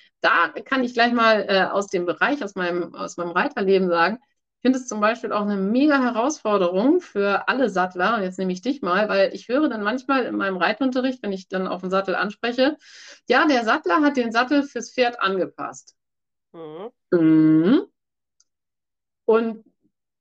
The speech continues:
Speaker 1: das war dann dein Sattel? Nein,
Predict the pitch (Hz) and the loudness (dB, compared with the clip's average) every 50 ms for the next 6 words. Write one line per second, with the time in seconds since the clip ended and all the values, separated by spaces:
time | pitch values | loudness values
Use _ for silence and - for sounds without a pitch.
0 | _ - 202 202 208 - 214 202 196 196 196 190 185 175 175 165 - _ - - | _ 0 0 0 0 0 0 0 2 2 2 0 -2 -2 -4 -6 -8 _ -4 -2
1 | - 180 214 254 285 285 302 311 320 311 349 359 403 427 494 - - 208 220 262 | -2 0 0 0 0 2 2 0 -2 -2 -6 -8 -8 -8 -10 -6 -4 -2 -2 -2
2 | 330 415 | -2 -6